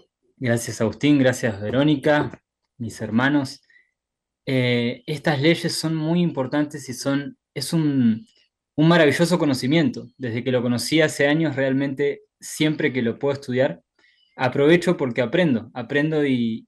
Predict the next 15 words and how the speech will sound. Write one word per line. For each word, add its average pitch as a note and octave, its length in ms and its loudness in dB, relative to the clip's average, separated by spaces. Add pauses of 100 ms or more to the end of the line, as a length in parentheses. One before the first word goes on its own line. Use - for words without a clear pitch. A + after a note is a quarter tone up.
(140)
y B2+ 120 -8
puedo C#3 240 0
comprender C3 420 2
un C#3 140 -4
poco C#3 180 -2
más C3+ 300 -2 (800)
de B2 120 -6
cómo E3 220 2
funciono E3+ 460 -2
yo, F3+ 260 2
de A#2 120 -10
cómo B2+ 200 -4
funcionamos, C3+ 960 -2
de A#2+ 180 -8
cómo C#3+ 520 0